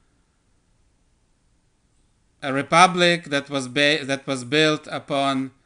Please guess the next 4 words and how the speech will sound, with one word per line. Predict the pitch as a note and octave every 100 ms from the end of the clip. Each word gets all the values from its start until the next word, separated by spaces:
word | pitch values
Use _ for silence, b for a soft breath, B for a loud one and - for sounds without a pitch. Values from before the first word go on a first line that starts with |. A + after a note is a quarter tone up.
| _ _
fearless, | - - E3 F#3 G#3+ A3 G#3+ A3 A3 - - - _ _ _ _
risk-taking, | B2 D3 F#3+ - - - F#3 F3+ F3+ F3 F#3 F3+ F3+ E3+ b b b b
freedom-loving, | - - C#3+ E3+ G3 G#3 G3 E3+ E3 D#3+ D3+ D3+ D3 D3+ - _ -
i-, | C#3